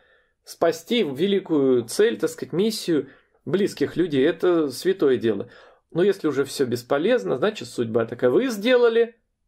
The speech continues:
что могли от вас, ну, совесть ваша должна быть спокойна.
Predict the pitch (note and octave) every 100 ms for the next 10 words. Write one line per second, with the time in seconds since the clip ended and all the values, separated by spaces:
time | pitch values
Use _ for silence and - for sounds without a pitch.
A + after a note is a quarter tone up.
0 | _ - - - F#3 G3 D#3 C3+ B2+ B2
1 | A#2 A#2+ C3+ - - _ A#3 D3 - -
2 | F#3+ G3+ G3+ C3+ D3 - D3+ _ _ _
3 | _ A#2+ A2+ B2 D#3 C3+ - C3 A#2+ A2
4 | F#2+